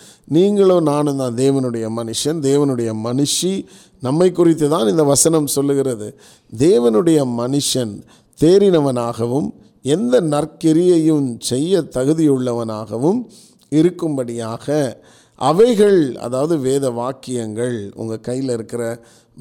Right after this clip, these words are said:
பைபிள் அல்லது உங்க ஆப்ல இருக்க அந்த பைபிள், அந்த வேத வாக்கியங்கள், "அவைகள் உபதேசத்துக்கும் கடிந்து கொள்ளுதலுக்கும் சீர்திருத்தலுக்கும் நீதியை படிப்பித்தலுக்கும்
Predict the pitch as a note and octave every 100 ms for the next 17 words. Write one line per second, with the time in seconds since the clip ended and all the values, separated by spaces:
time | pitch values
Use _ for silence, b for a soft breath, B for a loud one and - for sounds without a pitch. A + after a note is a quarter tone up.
0 | G#2 B2 C#3+ D3 C3+ A#2 A2 A#2 B2 A#2+
1 | A#2 A2+ G#2+ G#2+ - C#3 E3 _ C3+ B2+
2 | B2+ B2 A2+ G#2+ F#2+ A#2+ D3+ D#3+ C#3+ B2
3 | A2 A2 A2 C#3+ D#3+ D#3+ C#3 B2 D#3 -
4 | F3 E3 D3+ C#3+ C3 A#2 B B B -
5 | C3+ E3+ A3 G3 G3+ F#3+ C3+ D3 E3 E3
6 | D3 - B2+ - A#2+ - C3+ - b b
7 | _ - D3+ G3+ G#3+ G3 - C#3+ D3 C#3+
8 | C3 A#2+ F#2+ - D3+ - b b - -
9 | - A#3+ C4 A3+ - E3+ F3 F3 - D3+
10 | C3 - - E3+ C3+ - b b _ A#2+
11 | E3 A3+ G#3+ G3+ E3 A#2+ C#3+ D3+ D3+ C#3+
12 | - B2 A#2 - D3+ C#3+